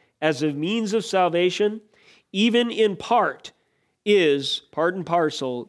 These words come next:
to man's gospel. So man's gospel is that which relies on works of the law as means of salvation, even in part. So he's decrying these false gospel premises.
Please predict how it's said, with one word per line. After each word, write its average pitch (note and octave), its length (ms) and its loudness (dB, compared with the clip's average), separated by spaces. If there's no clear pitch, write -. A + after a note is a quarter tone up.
to D3+ 120 -6
man's C#3 420 -4
gospel. - 580 -6
So - 140 -6
man's F3+ 320 2
gospel F#3 440 2
is D3+ 120 0
that F3+ 240 2
which F#3 200 0
relies D#3+ 480 2
on D3 240 -2
works G#3+ 300 -4
of A3 120 0
the G#3 80 0
law D3+ 360 0
as C#3+ 220 -2
means G3 500 -2
of E3 200 -6
salvation, D#3+ 1000 0
even D#3 540 0
in D#3 400 0
part. D3 500 -2
So - 140 -12
he's C#3+ 220 -2
decrying D#3 800 0
these C3+ 220 -6
false E3 420 -2
gospel C#3 560 -6
premises. C#3 600 -8